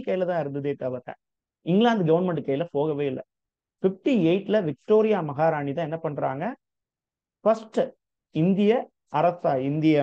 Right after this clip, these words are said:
நாட்டை வந்து இங்கிலாந்து government கையில, அஹ்,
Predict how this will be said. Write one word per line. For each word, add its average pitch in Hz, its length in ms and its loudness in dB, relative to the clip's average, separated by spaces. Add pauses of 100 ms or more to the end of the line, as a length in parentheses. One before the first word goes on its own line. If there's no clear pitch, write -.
நாட்டை 165 340 -6
வந்து 160 180 -4 (280)
இங்கிலாந்து 262 400 2 (180)
government 294 540 0
கையில, 151 220 -2 (720)
அஹ், 127 300 -8